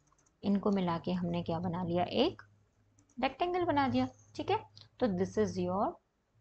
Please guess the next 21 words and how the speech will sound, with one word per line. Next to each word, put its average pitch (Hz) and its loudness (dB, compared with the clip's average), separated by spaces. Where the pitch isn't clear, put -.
four 95 2
vertices 185 4
हो 269 4
गई 277 2
ये 277 2
आपके 269 0
हेक्सागन 233 2
की, 339 -2
फिर - -4
ये 180 2
हो 208 4
गया 196 0
आपका 214 0
रेक्टेंगल, 190 4
ठीक 220 -6
है, 494 -2
और 180 2
ये 196 0
हो 196 2
गया 185 -4
आपका - -2